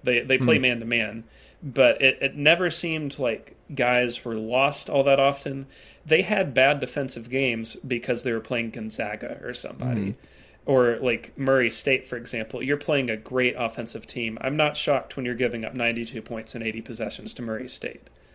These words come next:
Speaker 1: Like, that's, that's nothing offensive to me.
Speaker 2: Mm.
Speaker 1: But, I, I mean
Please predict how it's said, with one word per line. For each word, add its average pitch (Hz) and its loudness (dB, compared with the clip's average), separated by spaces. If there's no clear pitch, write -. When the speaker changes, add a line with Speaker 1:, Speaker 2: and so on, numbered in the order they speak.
Speaker 1:
Like, 151 -6
that's, - 4
that's 156 0
nothing 117 -4
offensive - -12
to - -14
me. - -14
Speaker 2:
Mm. 120 -2
Speaker 1:
But, 139 8
I, 131 4
I 139 4
mean 135 2